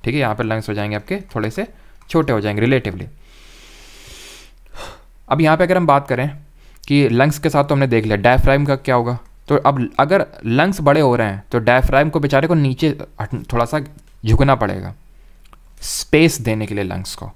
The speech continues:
तो जो डायफ्रागम है यहाँ पे वो नीचे जाएगा, इसका उल्टा यहाँ पे हो जाएगा एक्सहेल के केस में। और रिब केज की अगर बात करें, रिब केज,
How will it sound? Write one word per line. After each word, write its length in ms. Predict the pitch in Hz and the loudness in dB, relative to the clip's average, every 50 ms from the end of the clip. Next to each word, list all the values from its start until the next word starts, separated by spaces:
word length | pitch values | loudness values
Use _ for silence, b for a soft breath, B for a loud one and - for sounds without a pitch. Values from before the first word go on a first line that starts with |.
| b b b b b b b | b b b b b b b
तो 80 | - 107 | -2 0
जो 100 | 139 139 | 0 2
डायफ्रागम 600 | 123 117 117 127 139 - 151 147 156 156 147 135 | 4 4 4 4 2 2 2 2 2 2 0 0
है 60 | 127 | 0
यहाँ 160 | 117 110 107 | 0 -2 -2
पे 160 | 98 123 139 143 143 - - - - - - - - - - - - - - - | -4 -4 -6 -6 -8 -14 -20 -20 -20 -20 -20 -20 -20 -20 -20 -20 -20 -20 -14 -10
वो 420 | 107 98 110 120 139 156 151 b b b b b b b - 107 | -4 0 2 4 4 2 0 b b b b b b b -4 -2
नीचे 400 | 104 113 123 131 123 135 - 120 | 0 2 2 0 2 2 2 2
जाएगा, 420 | 113 104 98 98 98 95 92 101 - - - - - - - - - - - - - - - - - | 2 0 -2 -4 -6 -8 -10 -12 -14 -18 -20 -20 -20 -20 -20 -20 -20 -20 -20 -20 -20 -20 -20 -12 -10
इसका 240 | 127 - - - 147 | -10 -4 0 2 4
उल्टा 240 | 139 143 139 143 156 | 4 4 4 4 2
यहाँ 200 | 151 147 147 147 | 4 4 2 2
पे 100 | 147 156 | 0 0
हो 60 | 143 | 0
जाएगा 340 | 139 139 131 120 120 120 117 - b b b b b - - - - - | 0 0 0 0 -2 -4 -8 -10 b b b b b -18 -16 -12 -8 -6
एक्सहेल 280 | 110 107 117 127 131 | -2 0 2 2 2
के 100 | 127 120 | 0 -2
केस 240 | 117 117 113 - - | -4 -4 -6 -6 -6
में। 140 | 113 104 110 B B B B B B B | -8 -10 -10 B B B B B B B
और 120 | 110 110 110 | 0 0 2
रिब 240 | 123 156 175 175 175 | 4 4 4 4 4
केज 260 | - 165 160 143 147 | 4 4 2 4 2
की 80 | 156 | 2
अगर 140 | 139 131 120 | 2 2 2
बात 220 | 110 113 104 101 - | 2 2 2 0 0
करें, 240 | - 101 98 98 | -4 -2 -2 0
रिब 200 | 92 127 143 147 | 0 0 0 0
केज, 340 | 151 143 135 117 104 98 - | 0 0 0 0 0 -2 -8